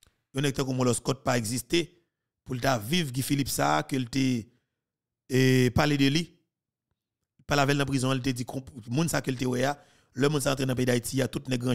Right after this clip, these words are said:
quoi, yo. Moi, regrette Molo Scott pas existé, pas vivant pour le joindre, pour le Guy Philippe ça. Parce que il était content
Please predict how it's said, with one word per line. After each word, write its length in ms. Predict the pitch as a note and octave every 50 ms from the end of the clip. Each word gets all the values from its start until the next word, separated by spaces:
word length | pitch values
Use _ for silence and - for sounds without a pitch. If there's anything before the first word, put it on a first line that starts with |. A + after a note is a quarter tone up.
| A#2 C3+
quoi, 140 | B2+ - B2
yo. 180 | A#2+ B2+ C3+ D3+ D#3 - - _ _ _ _ _ _ _ _ _ _ _ _ _ _ _ -
Moi, 240 | - D3 D3+ D#3+ D#3+
regrette 260 | C3+ C#3+ C3 - -
Molo 160 | C3+ C#3 C3
Scott 220 | A2+ - - A#2+ -
pas 120 | C3 B2+
existé, 460 | B2+ A#2 A#2+ C3+ A#2+ - - F3 F3+
pas 320 | F3 - - - B2+ C3 B2
vivant 300 | C3+ C#3 B2+ D3 C#3+ C3
pour 100 | C#3 B2+
le 220 | A#2 C3 B2 A#2
joindre, 200 | A2 B2+ C#3 C3
pour 120 | - C#3
le 240 | B2+ B2+ B2 C3 C3
Guy 100 | A#2+ A2
Philippe 200 | - A2+ A2+ G2
ça. 280 | - - - - - _ _ _ _ _ _ _ _ _ _ _ -
Parce 160 | D3 - -
que 100 | - D3
il 600 | D3 D3 C3 - _ _ _ _ _ _ - -
était 100 | C3 D3+ C#3 - -
content 360 | - F3 D3 - F#3+ G3 D#3+